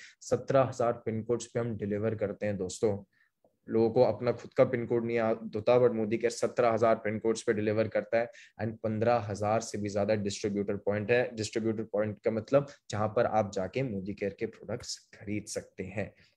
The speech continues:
मोदी केयर के प्रोडक्ट्स के बारे में बात करिए दोस्तों, तो ये मोदी केयर की प्रोडक्ट रेंज आपके सामने है।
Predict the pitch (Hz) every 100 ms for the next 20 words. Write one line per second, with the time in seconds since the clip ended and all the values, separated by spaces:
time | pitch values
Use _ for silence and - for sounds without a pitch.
0 | - 107 110 117 120 107 110 110 - 117
1 | 110 110 104 107 - 107 113 107 107 -
2 | 117 113 113 104 101 104 110 107 101 98
3 | 110 110 113 101 104 104 110 104 107 113
4 | 123